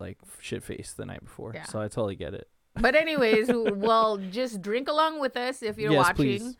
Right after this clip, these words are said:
Speaker 2: um, because that's what we do.
Speaker 1: It's the audience that
Speaker 2: And,
Speaker 1: should be
Speaker 2: um,
Speaker 1: drinking heavily. That's the most important
Speaker 2: yes,
Speaker 1: part.
Speaker 2: 'cause you guys aren't doing anything, hopefully. But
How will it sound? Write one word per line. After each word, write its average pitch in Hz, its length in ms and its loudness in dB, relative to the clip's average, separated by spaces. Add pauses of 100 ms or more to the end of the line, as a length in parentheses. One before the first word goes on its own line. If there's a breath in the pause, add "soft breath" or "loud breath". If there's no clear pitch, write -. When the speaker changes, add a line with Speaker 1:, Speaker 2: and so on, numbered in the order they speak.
(500 loud breath)
Speaker 2:
um, 185 400 4
because 185 200 -4
that's 175 220 0
what 214 80 -2
we 233 100 -6
do. 208 480 0 (440 loud breath)
Speaker 1:
It's 170 140 -2
the 165 120 2
audience 185 480 4
that - 60 0
Speaker 2:
And, - 80 -2
Speaker 1:
should 185 160 -2
be 117 60 0
Speaker 2:
um, 180 340 4
Speaker 1:
drinking 170 200 -2
heavily. 101 440 -6
That's 120 240 -4
the 113 80 -8
most 110 240 -6
important 113 300 -2
Speaker 2:
yes, 151 100 0
Speaker 1:
part. 98 200 -4 (280)
Speaker 2:
'cause 190 160 -4
you 175 120 -8
guys 175 200 -4
aren't 175 320 -6
doing 170 280 -6
anything, 151 480 -12
hopefully. 143 520 -12
But 175 180 -6